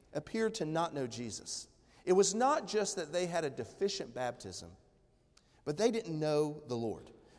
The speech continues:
Verse four, Paul said, "John baptized with the baptism of repentance, telling the people to believe in him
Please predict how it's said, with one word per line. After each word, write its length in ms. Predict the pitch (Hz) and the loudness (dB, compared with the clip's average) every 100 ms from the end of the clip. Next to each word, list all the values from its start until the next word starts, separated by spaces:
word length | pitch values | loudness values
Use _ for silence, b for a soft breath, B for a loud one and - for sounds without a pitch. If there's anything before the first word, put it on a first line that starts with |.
| b | b
Verse 300 | 143 208 208 | 6 6 6
four, 460 | - 202 151 120 151 - - B B B | 2 4 6 6 2 -12 -18 B B B
Paul 200 | - 185 | 8 8
said, 300 | 208 - 170 | 10 6 4
"John 320 | 139 214 247 233 | 8 10 10 10
baptized 800 | 196 175 - 131 120 147 - - B B B | 8 6 4 4 4 2 -4 -8 B B B
with 140 | 160 | 2
the 100 | 160 | 4
baptism 640 | 151 185 214 208 214 196 180 | 8 10 10 8 2 4 2
of 140 | 160 | 2
repentance, 560 | 151 143 151 101 - - | 0 -2 -2 -4 -4 -6
telling 380 | - 208 233 233 | 6 8 10 6
the 80 | 208 | 2
people 340 | 190 185 170 | -2 -4 -4
to 120 | 143 | -2
believe 480 | 123 135 156 233 214 | 0 2 2 0 0
in 120 | 151 | -2
him 380 | 117 101 95 101 | -2 -4 -6 -10